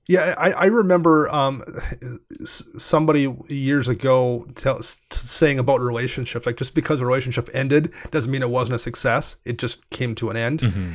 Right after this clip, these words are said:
Speaker 1: And that's, I think, very true of decks. Like, just because your deck came to an end doesn't mean it wasn't a success. It just didn't stick around forever and didn't last forever, but doesn't mean it wasn't an enjoyable experience along the way.
Speaker 2: Yeah, yeah, exactly.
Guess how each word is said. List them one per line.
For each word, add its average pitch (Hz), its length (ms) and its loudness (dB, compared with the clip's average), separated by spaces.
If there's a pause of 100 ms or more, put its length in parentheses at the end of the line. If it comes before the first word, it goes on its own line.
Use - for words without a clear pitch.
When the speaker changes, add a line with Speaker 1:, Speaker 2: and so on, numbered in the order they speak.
(120)
Speaker 1:
And 165 320 4
that's, 185 300 2
I 196 80 4
think, 208 160 0
very 151 180 4
true 185 140 6
of 135 100 2
decks. 170 380 4
Like, 120 160 0
just 147 200 0
because 139 380 2
your 131 100 2
deck 123 460 0
came 135 300 -4
to 127 160 -4
an 117 80 -2
end 120 380 0
doesn't 123 220 0
mean 120 100 -2
it 110 60 -4
wasn't 117 220 -2
a 107 40 -8
success. 123 520 0 (500)
It 113 320 -10
just 117 480 -4
didn't 117 260 -2
stick - 220 -6
around 143 260 0
forever 120 280 0
and 117 80 -2
didn't 127 180 0
last 131 240 -2
forever, - 300 -6
but 113 240 -8
doesn't 117 180 -6
mean 113 100 -8
it 107 60 -6
wasn't 117 240 -2
an 113 80 -4
enjoyable 120 400 -4
experience 123 400 -4
along 101 220 -6
the - 60 -10
way. 117 320 -4 (200)
Speaker 2:
Yeah, 82 320 0
yeah, 90 200 0
exactly. 123 600 0